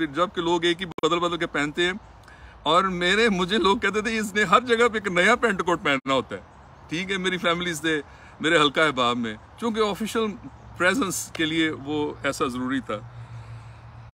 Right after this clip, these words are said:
आह, God, वाह। <laughs>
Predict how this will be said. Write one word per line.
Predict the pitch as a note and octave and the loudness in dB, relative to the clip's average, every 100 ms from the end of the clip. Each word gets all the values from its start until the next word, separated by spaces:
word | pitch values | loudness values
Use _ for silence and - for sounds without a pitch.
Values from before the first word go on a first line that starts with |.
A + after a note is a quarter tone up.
| - - - - - | -20 -20 -20 -20 -4
आह, | D3+ D3 C#3+ C3+ B2 A#2+ A#2 A2 G#2+ G#2 G#2 G2+ G2+ - | 0 2 2 0 0 -2 -2 -4 -4 -4 -6 -6 -10 -6
God, | B2 A2+ G#2+ G2+ F#2+ - - - - - - - - - - - - - - | -4 -2 -2 -4 -6 -12 -20 -20 -20 -20 -20 -20 -20 -20 -20 -20 -20 -20 -18
वाह। | G#2+ A#2 A#2+ A#2 A2 G#2 G2 F#2 - G#2+ - - - - - - | -6 -2 0 0 0 -2 -6 -10 -14 -18 -20 -20 -20 -20 -4 -2
<laughs> | F#4 - A4+ - A#4 A4+ G#4+ G#4 - | -2 4 4 8 4 6 4 4 0